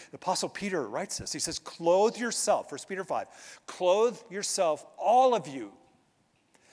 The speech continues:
with humility toward one another, for God opposes the proud, but gives grace to the humble." So what does it mean to clothe ourselves with humility?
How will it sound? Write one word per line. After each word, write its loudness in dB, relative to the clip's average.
with -2
humility 0
toward -2
one -4
another, -4
for -6
God 4
opposes -4
the -10
proud, -10
but -16
gives -14
grace -14
to -20
the -20
humble." -20
So -4
what 0
does -6
it -6
mean -4
to -2
clothe 0
ourselves -2
with -8
humility? -10